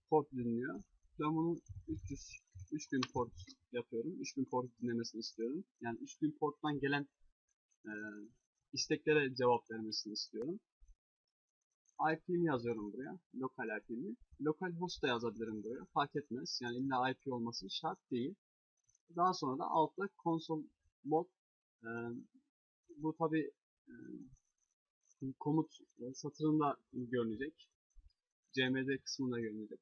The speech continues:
bu. Çalıştığı zaman, çalıştığı zaman zaten hep birlikte göreceğiz bunu. Tekrar başladı C M D yazarak komut satırımı açıyorum.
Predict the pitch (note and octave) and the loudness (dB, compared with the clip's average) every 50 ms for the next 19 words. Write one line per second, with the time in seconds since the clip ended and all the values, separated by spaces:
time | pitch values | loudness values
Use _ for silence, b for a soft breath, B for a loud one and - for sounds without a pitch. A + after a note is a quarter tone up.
0 | _ - D#3 F#3 - _ _ _ _ _ _ _ - - _ _ - - C#3 C3+ | _ -4 -4 -4 -6 _ _ _ _ _ _ _ -20 -20 _ _ -2 -2 -2 0
1 | - - - A2+ A2+ G#2+ G#2+ A2+ A#2 B2 C3 C3+ C3 - - C3+ C3 B2 - A#2+ | -2 -4 -6 -6 -6 -4 -4 -4 -4 -6 -8 -10 -10 -10 -10 -10 -8 -8 -6 -4
2 | A#2 A2+ A#2+ C3 C3+ B2+ B2+ C3+ C3+ - - - - _ - D3 D3 C3 A#2+ A2+ | -4 -4 -4 -4 -6 -8 -8 -8 -8 -10 -10 -14 -14 _ -4 -2 0 0 0 -2
3 | G#2 G2 G2+ B2 C#3+ E3 - _ _ - - - - - - - - - - - | -6 -8 -6 -6 -6 -6 -8 _ _ -12 -12 -10 -10 -12 -14 -16 -18 -16 -12 -12
4 | - - D#3 C#3+ C#3+ - - - - C3+ C#3 C#3 D3 C#3+ C#3 C3+ C3+ C#3+ C#3 C#3 | -8 -6 -6 -6 -6 -8 -10 -4 -2 -2 0 0 0 0 0 2 2 2 2 2
5 | C#3+ C#3+ C#3 C#3 C#3 C3+ C3+ A#2+ A#2+ B2+ C#3 D3 - - - - - - - - | 2 2 2 2 2 2 2 0 0 0 0 0 -2 -6 -16 -20 -20 -20 -20 -20
6 | _ _ _ _ _ _ _ _ _ _ _ _ _ _ _ _ _ _ _ _ | _ _ _ _ _ _ _ _ _ _ _ _ _ _ _ _ _ _ _ _
7 | _ _ _ _ - C3 C3 - - A#2+ - - A#2+ A2+ A2+ A#2 - - A#2 G#2+ | _ _ _ _ -8 -6 -6 -6 -6 -10 -10 -8 -6 -6 -6 -4 -6 -4 -4 -2
8 | A2+ A2+ C3+ D3 | -2 -2 -4 -6